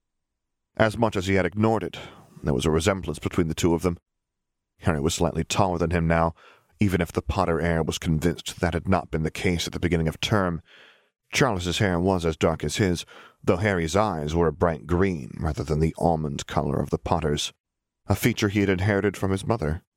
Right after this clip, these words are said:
Charles shrugged to himself. No, there may be a few similarities there, but Harry was not a Potter. He also shared the cheekbones and jawline of the Blacks, but he was not one of them either. Harry had not shared his parentage with any, nor the identity of his magical relatives.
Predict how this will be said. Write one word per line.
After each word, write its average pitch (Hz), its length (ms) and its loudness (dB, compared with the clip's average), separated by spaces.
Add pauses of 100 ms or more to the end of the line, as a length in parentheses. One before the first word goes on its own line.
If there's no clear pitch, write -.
(500)
Charles 58 320 -4
shrugged - 380 -4
to 67 80 2
himself. 64 440 -2 (680)
No, 73 380 -4
there 104 120 2
may 131 140 0
be 95 140 2
a - 20 2
few 95 260 0
similarities 80 600 0
there, 78 240 0 (480)
but 95 100 2
Harry 104 220 2
was 82 160 0
not 82 200 0
a 73 60 -8
Potter. - 480 -6 (440)
He 92 100 0
also 76 240 -2
shared 80 260 0
the 76 60 -2
cheekbones 85 520 -2
and 80 140 0
jawline 85 540 2
of 80 80 -4
the 85 80 2
Blacks, 104 520 0
but - 140 -6
he 76 80 -6
was - 160 -6
not 80 180 2
one 78 120 0
of 78 140 -2
them 90 200 2
either. 85 340 0 (600)
Harry 76 220 2
had 78 100 2
not 87 220 2
shared 92 260 0
his 85 140 -4
parentage 92 480 -2
with 87 100 0
any, 95 300 0 (280)
nor 95 280 4
the 87 120 2
identity 85 440 2
of 82 100 2
his 85 160 0
magical 85 400 2
relatives. 85 640 -2